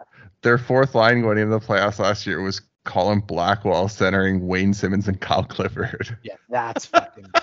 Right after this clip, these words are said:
Speaker 2: <laughs> that's horrific.
Speaker 1: That's just, like, I saw that and I was like, "There's no way." And then I thought about it and I was like, "How the fuck was I okay with that? That's
Speaker 2: Yeah.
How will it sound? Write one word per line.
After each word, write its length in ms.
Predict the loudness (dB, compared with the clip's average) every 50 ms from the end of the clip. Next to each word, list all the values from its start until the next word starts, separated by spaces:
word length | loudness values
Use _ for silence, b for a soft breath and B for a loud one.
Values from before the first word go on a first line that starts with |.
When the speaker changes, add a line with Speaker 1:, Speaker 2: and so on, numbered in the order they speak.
| -2 -2
Speaker 2:
<laughs> 1040 | -2 -2 -2 -2 -6 -8 -8 -8 -8 _ -10 -10 -10 -8 -8 -6 -6 -8 -8 -10 -4
that's 220 | 0 0 0 0 -2
horrific. 500 | -6 -6 -2 -2 -2 -2 -4 -8 -12 -16 -16 _ _ _ _ b b b b b -10 -4 -2
Speaker 1:
That's 360 | 0 0 0 -2 -6 -14 -14
just, 320 | -6 -4 -4 -4 -4 -6 -4
like, 240 | -4 -4 -4 -6 B B B B B -8 0
I 200 | 4 4 4 4
saw 400 | 0 -4 -2 2 4 4 4 4
that 360 | 4 4 4 2 2 0 -2
and 120 | -2 -2
I 60 | 0
was 140 | -2 -2 -2
like, 180 | -2 -4 -4 -4
"There's 220 | -6 -8 -6 -4
no 180 | -4 -2 -2 -2
way." 480 | -2 -2 0 0 0 -2 -2 -4 -6 B B B B B
And 100 | 2 4
then 80 | 4
I 80 | 4 2
thought 300 | 2 2 0 2 2 2
about 120 | 0 0 0
it 20 |
and 80 | 0 2
I 60 | 0
was 140 | 0 0 0
like, 160 | -2 -2 -2
"How 160 | -2 -2 -2
the 160 | -2 -2 -4
fuck 340 | -4 -2 0 0 0 0 0
was 140 | -4 0 2
I 120 | 4 4
okay 320 | 4 2 0 -2 -2 -2 0
with 180 | -2 -2 -2
that? 280 | 0 2 2 2 2 0
That's 200 | -2 -2 -2 -4
Speaker 2:
Yeah. 180 | -6 -4 -2 -2